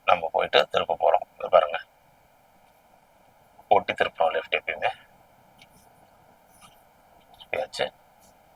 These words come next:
பாருங்க, அழகா ப்ரொபோர்ஷனேட்டா திரும்புது பாருங்க. திரும்பின உடனே நீங்க ஸ்ட்ரைட் பண்ணீங்கன்னா ஈஸியா உங்களுக்கு கண்ட்ரோல் வந்துடும். இது வந்து ஓவர்லாப்ஸ் ஆகாம நீங்க இனிஷியலா நீங்க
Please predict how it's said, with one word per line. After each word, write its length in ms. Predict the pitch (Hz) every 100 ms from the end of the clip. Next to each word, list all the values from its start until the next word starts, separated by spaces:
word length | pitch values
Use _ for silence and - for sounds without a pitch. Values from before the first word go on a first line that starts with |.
| _ _ _ _ _
பாருங்க, 200 | - 78 76
அழகா 260 | 76 76 -
ப்ரொபோர்ஷனேட்டா 560 | - 82 87 - 78 80 -
திரும்புது 260 | 76 76 -
பாருங்க. 220 | 80 - - _ _ _ _ _ _
திரும்பின 260 | - 87 85 80
உடனே 260 | 87 - - _ - - -
நீங்க 180 | - - - _ _ _ _ _ -
ஸ்ட்ரைட் 240 | - 87 -
பண்ணீங்கன்னா 320 | 80 - 64 - - 90
ஈஸியா 320 | 76 85 104 -
உங்களுக்கு 340 | - - - - _ _ _ _ _ -
கண்ட்ரோல் 320 | - - 76 71
வந்துடும். 300 | 71 - - - - - _ _ _ _ _ 101
இது 100 | 98 92
வந்து 200 | 98 147 - -
ஓவர்லாப்ஸ் 600 | 101 104 90 90 - - - -
ஆகாம 460 | 85 90 85 95 139 - _ - _ _ _ -
நீங்க 160 | 95 104 98
இனிஷியலா 400 | 117 117 113 113 90
நீங்க 260 | 87 113